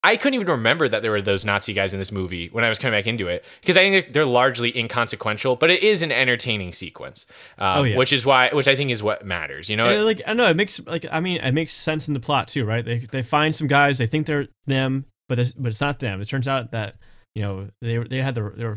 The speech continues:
Speaker 2: barking up the wrong tree.
Speaker 1: Yeah.
Speaker 2: So
Speaker 1: And, and the, the, like, conclusion of that sequence is actually really great because they find out that there was a guy in there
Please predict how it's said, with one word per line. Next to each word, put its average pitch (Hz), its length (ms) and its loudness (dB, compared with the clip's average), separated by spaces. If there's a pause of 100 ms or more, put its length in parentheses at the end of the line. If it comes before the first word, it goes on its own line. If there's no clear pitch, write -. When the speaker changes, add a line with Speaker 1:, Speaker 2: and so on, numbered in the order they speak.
(120)
Speaker 2:
barking 156 220 0
up - 60 -4
the 120 60 -6
wrong 147 220 0
tree. 123 340 -6
Speaker 1:
Yeah. 180 300 4
Speaker 2:
So 147 320 0
Speaker 1:
And, 202 160 4
and 190 160 2
the, 180 160 6
the, 147 400 2
like, 123 160 2
conclusion 170 540 0
of 135 120 2
that 110 180 2
sequence 156 360 0
is 113 100 0
actually 127 280 2
really 123 180 0
great 120 320 2
because 107 460 2
they 117 160 2
find 120 260 2
out 113 220 4
that 110 280 2
there 135 120 2
was 147 120 2
a 147 40 2
guy 139 240 4
in 143 160 0
there 135 240 4